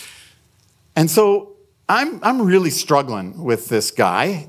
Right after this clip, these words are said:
and not really enjoying who he is. Um, Jesus finds him a little bit later. And as we've seen in other parts of John's gospel here, Jesus knows the hearts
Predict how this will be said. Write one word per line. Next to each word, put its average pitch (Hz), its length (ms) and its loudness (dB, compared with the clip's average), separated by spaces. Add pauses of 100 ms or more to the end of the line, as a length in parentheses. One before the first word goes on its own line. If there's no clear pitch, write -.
and 117 500 -4
not 175 220 2
really 135 420 0
enjoying 120 760 -2
who 139 240 -2
he 117 200 2
is. 156 400 0 (420)
Um, 156 340 0 (100)
Jesus 220 600 -2
finds 175 520 0
him 123 120 -2
a 120 40 0
little 143 240 0
bit 170 160 0
later. 120 480 -2 (680)
And 170 200 0
as 208 200 -4
we've 190 140 -2
seen 196 480 -2
in 147 100 0
other 156 220 0
parts 156 540 -2
of 117 140 -4
John's 120 640 0
gospel 127 600 -2
here, 98 380 -8 (640)
Jesus 208 840 0
knows 131 680 0
the 117 80 -8
hearts - 720 -4